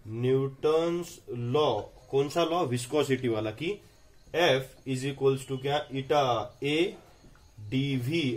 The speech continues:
upon डीएक्स। अब फॉर्मूला कौन सा निकालना है? eta का। तो eta is equals to, eta यानी क्या? Coefficient of viscosity। तो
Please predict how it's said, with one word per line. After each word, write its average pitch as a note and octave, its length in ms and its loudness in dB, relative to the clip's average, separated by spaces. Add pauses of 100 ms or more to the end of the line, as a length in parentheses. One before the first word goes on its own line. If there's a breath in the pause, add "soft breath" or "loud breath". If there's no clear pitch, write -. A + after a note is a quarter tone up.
upon D#3 480 0
डीएक्स। B2+ 420 0
अब B2 180 -6 (160)
फॉर्मूला C#3+ 320 4
कौन D3+ 160 0
सा D3+ 120 -2
निकालना D3 400 0
है? D#3 160 -4
eta C#3 260 2
का। A#2 160 -4
तो B2+ 280 -4
eta C3 260 2 (160)
is A#2+ 160 -2
equals C3 400 0
to, D3+ 140 -6
eta C3 120 -4
यानी C3 240 2
क्या? D3+ 180 0
Coefficient A#2+ 520 -2
of F3 220 2
viscosity। A#2+ 540 -2 (420 loud breath)
तो - 220 -6